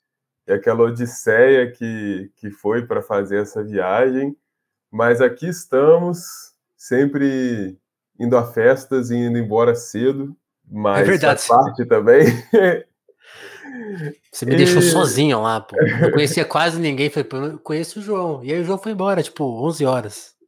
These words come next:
Speaker 1: Mas, pô, muito maneiro, velho, tá aqui, pô, participar do Telefonemas, várias galera que eu admiro já participaram deste grandíssimo podcast, então, felizão, felizão de estar aqui também.
Speaker 2: É, eu,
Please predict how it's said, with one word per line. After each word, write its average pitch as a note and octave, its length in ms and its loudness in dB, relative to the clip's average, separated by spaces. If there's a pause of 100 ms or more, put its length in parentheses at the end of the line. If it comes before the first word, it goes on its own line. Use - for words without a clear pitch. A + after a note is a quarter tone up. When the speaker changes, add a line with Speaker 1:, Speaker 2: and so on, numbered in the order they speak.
(240)
Speaker 1:
Mas, A#2+ 360 4
pô, D3 220 4
muito C3 300 -2
maneiro, D3+ 580 2
velho, G2+ 300 2
tá A2 160 -2
aqui, A#2 500 -4 (120)
pô, A#2 320 -2
participar G#2+ 480 0
do A2 120 -2
Telefonemas, A2 1000 0
várias G2+ 320 0
galera G#2+ 440 0
que A2+ 120 -10
eu G#2 120 0
admiro G2+ 840 -4
já F#2+ 140 0
participaram G2 680 -4
deste G2 580 -8 (500)
grandíssimo C#3+ 920 0
podcast, B2+ 880 2
então, B2 800 2 (160)
felizão, B2+ 680 4 (220)
felizão A#2 440 2
de A2+ 100 -10
estar A2+ 220 -4
aqui G#2+ 140 -12
também. - 160 -4
Speaker 2:
É, A2+ 300 0 (480)
eu, C#3 300 -4